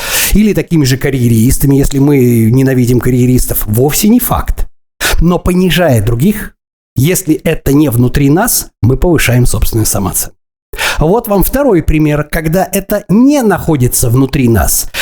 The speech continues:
когда мы не завидуем им, когда мы не жаждем стать такими же, как они, когда мы не проецируем ничего на них.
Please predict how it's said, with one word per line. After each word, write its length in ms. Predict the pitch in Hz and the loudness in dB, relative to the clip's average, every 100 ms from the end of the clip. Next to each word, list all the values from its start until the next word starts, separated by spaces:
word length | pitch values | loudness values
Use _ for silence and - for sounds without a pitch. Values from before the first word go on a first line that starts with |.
| - - | -2 0
когда 300 | 147 127 120 | 0 0 0
мы 140 | 139 | 2
не 140 | 165 | 2
завидуем 600 | 165 220 254 175 127 95 78 | 2 2 0 2 0 0 0
им, 120 | 73 | -2
когда 340 | - 82 - | -2 -2 0
мы 140 | 90 123 | 0 2
не 160 | 147 | 2
жаждем 480 | 143 214 190 160 151 | 2 0 0 0 0
стать 260 | - 135 - | 0 -2 -2
такими 320 | 120 113 101 | -2 0 0
же, 120 | 85 | 0
как 180 | - - | -2 -2
они, 280 | 90 82 - | -2 -4 -6
когда 320 | 113 95 104 | -4 -2 0
мы 160 | 107 135 | 0 2
не 140 | 139 | 0
проецируем 840 | 135 160 185 185 277 262 208 139 | 0 -2 -2 -2 0 2 2 2
ничего 460 | 127 - 135 104 69 | 2 2 2 2 2
на 120 | 95 | 0
них. 360 | 110 - - | -2 -4 -8